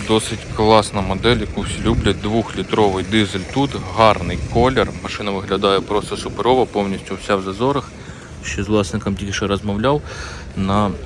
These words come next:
оригінальній резині продається. У нас п'ятнадцять дев'ятсот цінник,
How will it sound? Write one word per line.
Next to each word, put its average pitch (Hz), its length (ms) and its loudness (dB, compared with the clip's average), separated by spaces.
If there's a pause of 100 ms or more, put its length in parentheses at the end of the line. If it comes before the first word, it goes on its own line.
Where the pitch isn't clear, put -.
оригінальній 104 640 2
резині 101 360 -4
продається. 92 580 -6
У 95 40 -10
нас 98 180 -4
п'ятнадцять 101 480 -4
дев'ятсот 98 400 -6 (120)
цінник, 135 300 -4